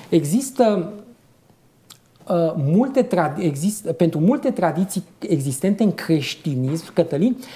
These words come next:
există cumva, dacă tragem un fir, uh, există corespondenți, uh, în religiile păgâne. Dar lucrul acesta n-ar trebui să ne sperie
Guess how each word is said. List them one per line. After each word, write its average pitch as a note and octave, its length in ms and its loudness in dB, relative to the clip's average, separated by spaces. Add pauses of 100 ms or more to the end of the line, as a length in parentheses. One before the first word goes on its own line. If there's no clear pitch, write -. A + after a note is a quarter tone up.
(300)
există G3 760 2
cumva, F#3 420 2
dacă E3+ 220 2
tragem G3+ 440 4
un D#3+ 180 0
fir, F#3+ 360 2
uh, - 500 -8 (380)
există F#3+ 440 2
corespondenți, F#3+ 1300 2 (420)
uh, F3 300 2
în G#3 300 4
religiile F3 600 2
păgâne. D3 920 2 (1160)
Dar G#3+ 220 2
lucrul E4 200 6
acesta B3+ 300 2
n-ar G#3 160 4
trebui D#3+ 240 0
să B2 140 -6
ne A2 80 -2
sperie A2 600 -8